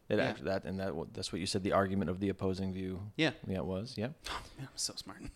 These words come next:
Speaker 1: That's one, yeah, one, one
Speaker 2: <laughs>
Speaker 1: point for you.
Speaker 2: <laughs> Uh, the other, well, it's,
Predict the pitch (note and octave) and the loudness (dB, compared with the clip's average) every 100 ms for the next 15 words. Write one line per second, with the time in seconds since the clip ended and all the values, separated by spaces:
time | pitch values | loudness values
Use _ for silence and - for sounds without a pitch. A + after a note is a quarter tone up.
0 | - - - G#2 - - A2 C#3 G#2+ D3 | -8 -4 2 2 2 -2 0 2 0 -4
1 | - A2 D3+ G#2+ - A3+ - - A2 F3+ | -8 -2 0 0 8 10 10 4 6 8
2 | A3+ - - - F#3 - G#3 - F3 - | 8 4 -4 4 4 6 2 2 -6 -6
3 | - - - - - - C#3+ C#3+ C#3 C3 | -12 -16 -14 -14 -2 8 12 12 12 8
4 | C3 B2 D3 E3 D3 C3 C3 - - - | 2 6 8 10 10 6 4 0 -18 -20
5 | - - - - - - - - - - | -20 -20 -20 -20 -20 -20 -20 -20 -10 -10
6 | - - - - - - - - C3+ - | -10 -20 -20 -20 -20 -20 -10 2 2 2